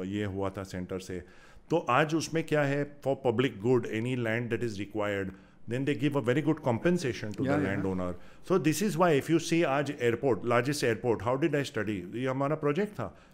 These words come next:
Speaker 1: लार्जेस्ट एयरपोर्ट जो आ रहा है ग्रेटर नोएडा एक्सप्रेसवे पे, और, uh, which is going to have ten runways, is going to be the largest airport in the world। It is a proud moment as an Indian।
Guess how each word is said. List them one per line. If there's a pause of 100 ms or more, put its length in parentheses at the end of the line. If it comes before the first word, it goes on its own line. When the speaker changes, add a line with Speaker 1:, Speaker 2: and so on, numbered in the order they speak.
Speaker 1:
लार्जेस्ट
एयरपोर्ट
जो
आ
रहा
है
ग्रेटर
नोएडा
एक्सप्रेसवे
पे, (260)
और,
uh,
which
is
going
to
have
ten
runways,
is
going
to
be
the
largest
airport
in
the
world।
It
is
a
proud
moment
as
an
Indian।